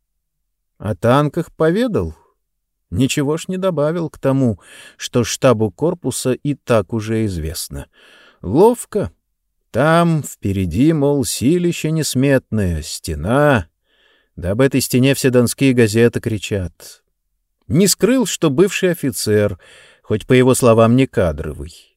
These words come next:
Признался Сергею в том, чего утаить невозможно, в происхождении, в лице, в манерах и даже с вызовом, со снисходительной усмешкой. «Подозревайте, разрешаю, вот я весь, какой есть».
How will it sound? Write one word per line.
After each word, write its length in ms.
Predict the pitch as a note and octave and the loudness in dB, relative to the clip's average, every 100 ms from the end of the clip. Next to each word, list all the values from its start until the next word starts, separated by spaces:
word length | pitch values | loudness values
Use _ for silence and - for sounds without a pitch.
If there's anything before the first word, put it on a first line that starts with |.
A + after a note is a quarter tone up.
| _ | _
Признался 680 | - B3+ G#3+ D3 A2+ F2 F#2 | -8 -6 -2 0 0 -2 -6
Сергею 400 | - G2+ G#2 F#2 | -8 -6 -4 -4
в 80 | - | -6
том, 240 | - A3 | -6 -6
чего 260 | - G2 G2+ | -6 -8 -6
утаить 600 | G2 G#2 G#2+ F#2+ - - | -4 -4 -4 -6 -8 -6
невозможно, 760 | G#2 A2 F#2+ F#2+ F#2+ E2+ F#2+ E2+ _ _ _ | -4 -2 -2 -2 -4 -4 -6 -8 _ _ _
в 160 | - - | -20 -4
происхождении, 1200 | G3 G#3+ F3 G#3 G#3 C3 F#2 E2 - - _ _ _ | -2 0 0 0 -2 -4 -6 -6 -8 -16 _ _ _
в 140 | - B2 | -4 0
лице, 580 | D#3+ - - A#2+ C3 C3 | 0 0 -2 0 2 2
в 80 | |
манерах 720 | G#2 F#2+ F#2 A#2+ C3 B2+ - _ - _ - | 0 -2 0 2 2 0 -2 _ -20 _ -6
и 80 | |
даже 260 | F2 A#2+ A#2 | 0 2 2
с 140 | - | -2
вызовом, 720 | F#2 A2 C3+ B2 B2 A#2 G#2 F2+ | 0 2 2 4 2 2 0 -2
со 180 | - G#2 | -6 -6
снисходительной 800 | - A#2+ - A#2+ C3 B2 A#2+ | -2 -2 -2 -2 -2 -2 -4
усмешкой. 840 | B2 - G2 G2 G#2+ - - G#2 E2+ - - - - | -4 -4 -4 -2 -2 -4 -4 -4 -4 -12 -20 -20 -8
«Подозревайте, 1120 | G#2+ E3+ F3+ A3+ G3+ A3+ A3+ F3+ - D#2 E2 | 0 2 2 2 2 2 -2 -4 -12 -10 -8
разрешаю, 960 | A2+ A2 A#2 - - A#2 D3+ D#3 C#3 F2 | -4 0 -2 -4 -2 2 4 4 4 2
вот 360 | F#2 B2 C#3 | 2 2 2
я 180 | B2 C3+ | 0 -2
весь, 440 | B2 C3 A2+ - - | 2 2 2 -2 -6
какой 400 | G#2 - A#2+ C3+ | -6 0 2 2
есть». 880 | F#2 F#2+ A#2+ C3 - - - - | 0 2 4 4 4 -4 -8 -12